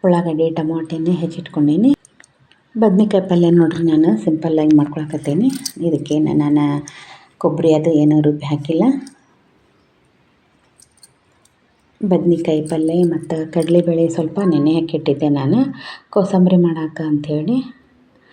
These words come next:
ಆ, ಇದನ್ನು ಬದ್ನಿಕಾಯಿ ಪಲ್ಯ ನಾನೇನು ಪೂರ್ತಿ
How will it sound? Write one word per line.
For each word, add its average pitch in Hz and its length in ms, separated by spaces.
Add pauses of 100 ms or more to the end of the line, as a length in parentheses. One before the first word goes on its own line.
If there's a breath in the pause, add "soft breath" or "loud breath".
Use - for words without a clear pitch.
(360 soft breath)
ಆ, 185 100 (460)
ಇದನ್ನು 165 500
ಬದ್ನಿಕಾಯಿ 160 540
ಪಲ್ಯ 160 240
ನಾನೇನು 151 720 (340)
ಪೂರ್ತಿ 208 600